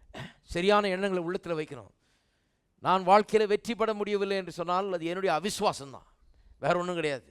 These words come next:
நான் ஊழியம் செய்யறேன் பாருங்க, ஊழியத்துல நிறைய பேருக்கு நான் சொல்றது உண்டு, ஊழியத்திலே கர்த்தர் உங்களுக்கு என்று ஒரு திட்டத்தை, நோக்கத்தை வைத்திருக்கிறார்.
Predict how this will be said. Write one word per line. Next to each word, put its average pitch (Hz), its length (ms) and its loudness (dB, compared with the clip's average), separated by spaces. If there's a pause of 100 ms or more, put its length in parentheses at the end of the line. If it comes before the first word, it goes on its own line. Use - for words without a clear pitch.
நான் 139 140 -6
ஊழியம் 175 260 -4
செய்யறேன் 151 260 -4
பாருங்க, 139 220 -6 (760)
ஊழியத்துல 196 440 0
நிறைய 196 180 2
பேருக்கு 208 260 -2
நான் 196 140 -6
சொல்றது 202 300 -4
உண்டு, 156 240 -10
ஊழியத்திலே 190 580 -4
கர்த்தர் 196 400 -2
உங்களுக்கு 202 240 -4
என்று 208 120 -4
ஒரு 202 120 -4
திட்டத்தை, 202 420 -4
நோக்கத்தை 190 380 -8
வைத்திருக்கிறார். 165 640 -8